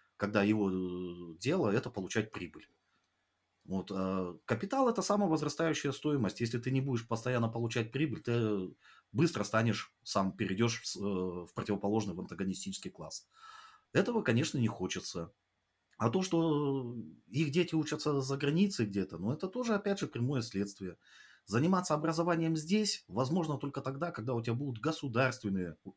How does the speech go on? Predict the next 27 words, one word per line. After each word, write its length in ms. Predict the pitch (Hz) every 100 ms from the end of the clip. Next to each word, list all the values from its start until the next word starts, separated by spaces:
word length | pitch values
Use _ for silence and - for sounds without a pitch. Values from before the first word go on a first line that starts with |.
| -
учебные 400 | 98 127 113 101
заведения. 560 | 95 95 85 80 78 _ _ - - _ _ _ _ _ _ _ 107
Тогда 280 | 101 226
да, 240 | 175 151 139
какие-то 420 | 117 107 226 -
реформы 480 | 98 - 180 156 131
ты 80 | 120
сможешь 320 | - 120 110
вести, 280 | 113 - 107
ещё 280 | 110 110 120
что-то. 480 | - 107 98 87 - - - - - _
А 300 | - 131 120
у 140 | 120 131
частных, 600 | 208 202 - 98 - - _ _ -
ну, 120 | 185
здесь 300 | 123 139 185
зависит 440 | 98 104 131 - 110
от 120 | 107
того, 560 | 90 123 135 120 113 _ -
насколько 440 | 110 113 147 156 113
это 160 | 110
частное. 600 | - 90 87 87 87 85 _ _
Сможешь 460 | - 120 160 117 110
ли 180 | 104 92
ты, 340 | 120 170 160
как, 340 | 98 90 -
э, 40 | -